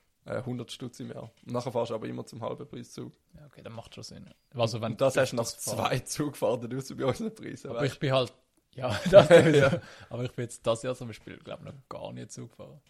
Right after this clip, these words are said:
Speaker 2: Also
Speaker 1: Ja.
Speaker 2: für das, für mich würde es jetzt nicht so Sinn machen. Aber
Speaker 1: Ja,
Speaker 2: wenn
Speaker 1: wenn
Speaker 2: du wirklich
Speaker 1: wirklich gar nicht
Speaker 2: regelmäßig
Speaker 1: fahrst. Aber nur
Speaker 2: fahrst,
Speaker 1: wenn
Speaker 2: dann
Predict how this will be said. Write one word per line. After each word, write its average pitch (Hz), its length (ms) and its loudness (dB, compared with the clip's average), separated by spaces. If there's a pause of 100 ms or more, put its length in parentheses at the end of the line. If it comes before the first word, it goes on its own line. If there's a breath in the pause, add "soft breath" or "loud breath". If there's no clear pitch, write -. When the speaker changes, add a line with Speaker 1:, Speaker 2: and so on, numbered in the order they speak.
(180)
Speaker 2:
Also 113 140 -16
Speaker 1:
Ja. 110 60 -14
Speaker 2:
für - 60 -16
das, 110 240 -12
für - 440 -20
mich 139 240 -8
würde 127 160 -4
es 120 60 -8
jetzt - 240 -16
nicht 107 160 -16
so 107 100 -20
Sinn 101 160 -16
machen. 104 180 -10
Aber 113 80 -4
Speaker 1:
Ja, 120 120 4
Speaker 2:
wenn 135 80 2
Speaker 1:
wenn 143 80 0
Speaker 2:
du - 40 -2
wirklich 165 280 -2
Speaker 1:
wirklich - 160 -20
gar 123 280 2
nicht 147 100 4
Speaker 2:
regelmäßig 147 800 0
Speaker 1:
fahrst. - 60 -4 (100)
Aber 139 140 4
nur 175 140 0
Speaker 2:
fahrst, 180 220 0
Speaker 1:
wenn 113 100 -14
Speaker 2:
dann 110 120 -20